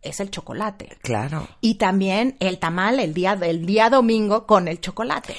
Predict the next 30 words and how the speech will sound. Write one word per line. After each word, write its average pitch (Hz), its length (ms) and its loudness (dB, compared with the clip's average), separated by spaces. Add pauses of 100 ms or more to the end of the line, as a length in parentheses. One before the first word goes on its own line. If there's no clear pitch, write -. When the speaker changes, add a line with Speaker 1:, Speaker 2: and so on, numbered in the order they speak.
(120)
Speaker 2:
Fíjate 302 340 2
que 196 80 0
eso 233 160 2
sería 180 400 0
paréntesis, 151 640 -2
corchete, 151 800 -4
y 185 140 -2
tú 196 40 -2
Speaker 1:
Ajá. - 160 -2
Speaker 2:
que 165 160 0
a 147 160 -2
todo 170 220 0
el 165 60 0
mundo 147 260 -4
conoces, 123 460 -6
Elisa, 123 320 -6
deberías 120 360 -6
de 127 80 -6
conseguir. 135 480 -2 (400)
Speaker 1:
<laughs> 247 80 2 (840)
Speaker 2:
Deben 247 400 2
de 247 80 6
haber 185 280 4
buenos 196 400 2
historiadores 147 1200 0
Speaker 1:
Ajá. 175 440 -6
Speaker 2:
de 139 120 -4
comida. 160 440 -2 (560)
Speaker 1:
¡Claro! 330 680 4
Speaker 2:
¿No? 185 440 2